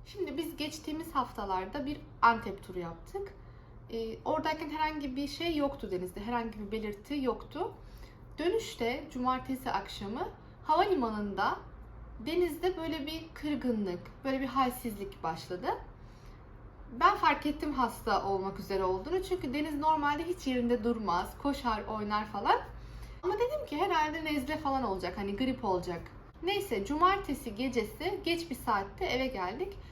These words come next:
Eve geldiğimizde Deniz'in ateşi vardı. Ben de üzerini kalın giydirmiştim.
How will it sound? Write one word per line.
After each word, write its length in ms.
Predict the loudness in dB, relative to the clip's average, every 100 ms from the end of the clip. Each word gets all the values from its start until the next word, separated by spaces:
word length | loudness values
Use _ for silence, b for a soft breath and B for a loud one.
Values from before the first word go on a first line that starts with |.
| B
Eve 160 | 0 4
geldiğimizde 880 | 4 4 2 2 0 0 0 2 2
Deniz'in 460 | 0 0 0 -2 -4 -8 -12 -4
ateşi 540 | -2 -2 -2 -2 -2 4
vardı. 380 | 4 4 0 -2 -2 -8 -12 B B B B 4
Ben 200 | 4 6
de 120 | 2
üzerini 320 | 0 2 0
kalın 300 | 2 4 4
giydirmiştim. 640 | 2 0 -2 -4 -6 -4